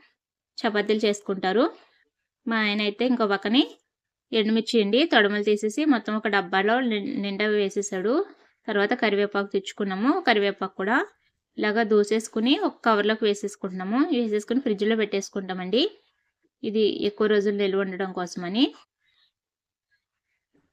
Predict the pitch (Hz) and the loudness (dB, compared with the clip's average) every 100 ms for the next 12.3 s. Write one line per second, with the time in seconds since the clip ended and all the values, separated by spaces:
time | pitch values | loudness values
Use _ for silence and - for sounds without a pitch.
0 | - 220 226 208 220 240 208 - 214 208 | -8 -4 -2 -2 0 0 0 0 2 2
1 | 202 214 196 190 196 190 190 185 233 320 | 0 -2 -2 -4 -4 -4 -4 -4 -2 0
2 | 370 254 214 190 175 240 403 - 208 - | 2 2 0 -2 -4 -4 -4 -4 -4 -2
3 | 214 196 196 196 202 214 196 175 190 180 | -2 -2 -4 -6 -2 0 0 0 -2 -6
4 | 190 180 175 202 359 - _ _ _ _ | -8 -6 -2 -2 -2 -6 _ _ _ _
5 | _ _ 233 208 196 233 226 220 202 - | _ _ -2 0 0 0 0 -2 -2 -2
6 | 208 302 480 - _ _ _ _ _ _ | 0 0 -2 -18 _ _ _ _ _ _
7 | - 214 208 208 220 247 233 208 202 208 | -4 0 2 2 2 2 2 2 0 -2
8 | 220 220 208 190 196 262 202 214 220 208 | -2 2 2 2 0 -2 0 0 0 0
9 | 202 196 - 196 185 180 180 240 466 - | 0 -2 -6 -10 -8 -6 -2 -2 -4 -10
10 | - _ _ _ 220 220 202 190 196 214 | -20 _ _ _ 0 2 2 2 2 2
11 | 202 185 226 415 466 - _ _ _ _ | 2 2 2 2 -4 -16 _ _ _ _
12 | - 226 214 | -6 0 2